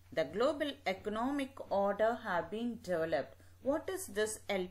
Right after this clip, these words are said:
P G? You know very well. Just recall, L is for liberalization, P is for privatization, and, uh, G is for globalization. So it's a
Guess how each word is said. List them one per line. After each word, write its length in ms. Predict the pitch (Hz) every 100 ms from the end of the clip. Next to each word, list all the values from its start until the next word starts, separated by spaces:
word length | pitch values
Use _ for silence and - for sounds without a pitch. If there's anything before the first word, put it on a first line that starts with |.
| -
P 240 | 214 185
G? 140 | - 170
You 340 | 147 131 180
know 200 | 233 285
very 260 | 233 190 175
well. 220 | 139 123 - - - -
Just 320 | 262 - -
recall, 540 | 240 277 - 220 220 294 - -
L 320 | 175 190 254
is 220 | 185 160 -
for 260 | 160 151
liberalization, 1160 | 147 160 156 165 190 185 185 196 196 - 254 339 - - - - -
P 320 | 262 294 262
is 180 | 180 170
for 420 | - 170 147 143 - -
privatization, 1160 | 180 180 214 220 233 - 214 214 - 247 294 294 - - -
and, 480 | 147 151 143 147 139
uh, 100 | 139 - -
G 360 | 196 240 233
is 180 | 170 -
for 340 | - 170 214 311 - - - 113
globalization. 1160 | 139 160 180 185 170 160 - 131 120 - 120 110 - - - -
So 160 | - 202
it's 380 | 190 185 -
a 140 | 190